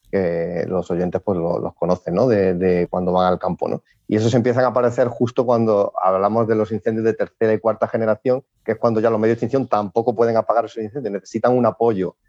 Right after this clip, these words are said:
adicional, que son esos cortafuegos, ese aumento en la escalada de, de, de medios de extinción, se empieza, empiezan a aparecer los medios aéreos, empiezan a contratar los medios aéreos en, en España, es la, con la primera adquisición de medios aéreos en la,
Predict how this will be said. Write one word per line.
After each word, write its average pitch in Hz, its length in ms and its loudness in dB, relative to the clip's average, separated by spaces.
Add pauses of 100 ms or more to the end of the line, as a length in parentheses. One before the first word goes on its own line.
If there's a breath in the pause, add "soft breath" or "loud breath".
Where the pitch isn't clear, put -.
adicional, 92 540 -2
que - 80 -10
son 104 160 2
esos 95 160 -2
cortafuegos, 135 720 0
ese 101 160 -4
aumento 101 580 -4 (380)
en 104 240 2
la 101 80 4
escalada 104 420 0
de, 90 420 -2
de, 92 800 -2 (240)
de 95 220 0
medios 113 340 2
de 95 80 0
extinción, 117 460 0
se 117 80 -2
empieza, 101 300 -2
empiezan 104 320 -2
a - 20 2
aparecer 104 320 0
los 101 140 0
medios 101 340 -2
aéreos, 117 420 0 (280)
empiezan 92 300 -8
a 95 80 -2
contratar 98 420 0
los 98 120 0
medios 98 300 -2
aéreos 120 380 2
en, 98 220 -2
en 92 280 -4
España, 127 380 0
es 104 60 -4
la, 95 180 2
con 95 120 -2
la 90 80 0
primera 98 260 -2
adquisición 92 420 -4
de 95 60 0
medios 95 300 0
aéreos 98 340 0
en 95 80 0
la, 95 200 0